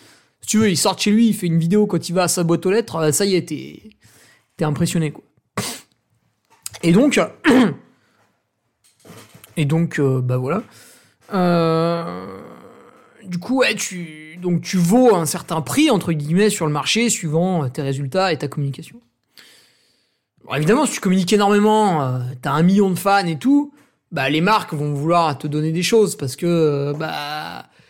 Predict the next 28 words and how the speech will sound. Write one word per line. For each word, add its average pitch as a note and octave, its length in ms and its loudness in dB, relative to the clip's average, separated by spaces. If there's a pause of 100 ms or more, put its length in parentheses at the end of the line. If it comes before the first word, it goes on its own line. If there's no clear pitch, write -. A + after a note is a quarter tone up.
sur - 220 -4
tes F#3 100 0
un F3 80 4
million F#3+ 260 2
de F#3 60 -2
fans, G3 300 0
t'en D3+ 160 -4
as C#3+ 80 -4
cent F3+ 160 -2
mille, G3 200 2
c'est F3 140 -4
des D3+ 120 -2
gogoles F3+ 340 2
finis, G3+ 340 2
tu G#3 80 -10
peux E3+ 140 -8
leur D3 140 0
vendre D#3+ 160 0
n'importe D#3+ 400 -4
quoi, A#3 420 2
et D3 40 -2
ça, F#3 140 -6
les F3 100 -4
marques, E3+ 260 -4
elles F3 160 -2
aiment, E3+ 140 -6
tu - 120 -18
vois. - 100 -20